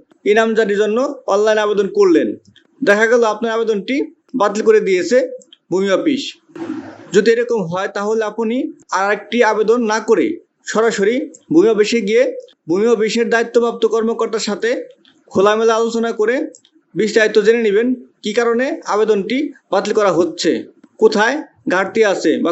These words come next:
কোথায় ভুল হয়েছে। সেই ঘাটতি বা সেই ভুল সংশোধন করে পুনরায় নতুন একটি আবেদন করবেন, তাহলে আপনার আবেদনটি গ্রহণ করা হবে। আমার এই ভিডিওটি যদি আপনাদের একটু উপকার এসে থাকে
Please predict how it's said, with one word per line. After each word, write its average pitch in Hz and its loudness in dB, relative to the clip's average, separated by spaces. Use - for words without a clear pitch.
কোথায় 208 -2
ভুল 180 0
হয়েছে। 170 0
সেই 220 4
ঘাটতি 190 -2
বা 214 0
সেই 214 2
ভুল 185 2
সংশোধন 214 -2
করে 233 4
পুনরায় 214 0
নতুন 214 -2
একটি 208 -4
আবেদন 208 4
করবেন, 156 2
তাহলে 226 4
আপনার 220 -4
আবেদনটি 214 -2
গ্রহণ 190 2
করা 220 2
হবে। 143 0
আমার 208 0
এই 220 2
ভিডিওটি 220 -2
যদি 220 0
আপনাদের 220 0
একটু 220 -4
উপকার 247 0
এসে 190 -4
থাকে 214 0